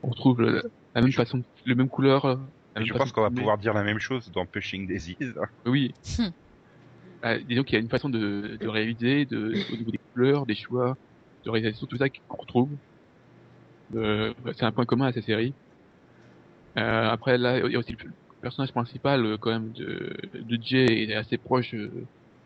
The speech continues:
Speaker 1: du, euh, du personnage de Georgia. C'est quand même assez, ils ont, elles ont, elles, les deux ont une vision de, de vie commune, quoi. C'est la, et les, même, et pareil pour les autres personnages, il y a quand même pas mal de points communs entre les deux.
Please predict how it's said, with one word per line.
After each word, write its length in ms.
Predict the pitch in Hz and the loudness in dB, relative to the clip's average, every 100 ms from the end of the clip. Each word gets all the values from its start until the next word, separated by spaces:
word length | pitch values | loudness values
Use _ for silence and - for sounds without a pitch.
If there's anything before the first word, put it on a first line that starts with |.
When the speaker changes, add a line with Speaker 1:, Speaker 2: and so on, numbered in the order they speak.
| - - | -20 -12
Speaker 1:
du, 320 | 113 113 113 | -8 -6 -4
euh, 140 | 117 | -4
du 120 | 113 110 | -6 -6
personnage 280 | 113 113 | -4 -2
de 60 | 110 | -2
Georgia. 300 | 107 110 113 135 - _ _ _ | -2 2 0 0 -8 _ _ _
C'est 80 | - | -2
quand 160 | 110 | 0
même 100 | 123 | 0
assez, 180 | 110 - - - _ - | -2 -6 -16 -20 _ -4
ils 100 | 120 | 0
ont, 80 | 117 | 2
elles 220 | 131 127 | 2 2
ont, 60 | 123 | 2
elles, 220 | 131 127 | 0 0
les 140 | 131 | 0
deux 240 | 123 160 165 | 6 8 8
ont 180 | 139 120 | 6 4
une 160 | 120 | 2
vision 240 | 113 113 127 | 0 -2 -2
de, 260 | 110 104 - - | -2 -2 -6 -6
de 140 | 120 | -4
vie 140 | 117 | -4
commune, 320 | 131 120 120 113 | 0 2 2 -2
quoi. 200 | 131 123 131 | -6 -8 -10
C'est 100 | - | -10
la, 100 | 110 117 - - - - - - - - - - - - | -8 -10 -16 -20 -20 -20 -20 -20 -20 -20 -20 -20 -18 -6
et 100 | - | -2
les, 240 | 110 113 113 | 0 0 0
même, 260 | 127 123 - - | 2 2 0 -2
et 120 | 117 | -2
pareil 240 | 117 110 | 0 -2
pour 120 | 123 123 | 0 -2
les 80 | |
autres 80 | 120 | -4
personnages, 420 | - 117 117 131 117 | -6 -4 2 2 0
il 20 | |
y 40 | |
a 20 | 101 | -2
quand 100 | 113 | -2
même 80 | |
pas 100 | 120 | -2
mal 120 | 117 117 | -4 -4
de 80 | |
points 300 | 120 - - | -6 -8 -10
communs 440 | 113 113 117 120 110 | -4 -2 -2 -2 -4
entre 240 | 117 - 107 | -8 -4 -4
les 80 | |
deux. 120 | 104 | -4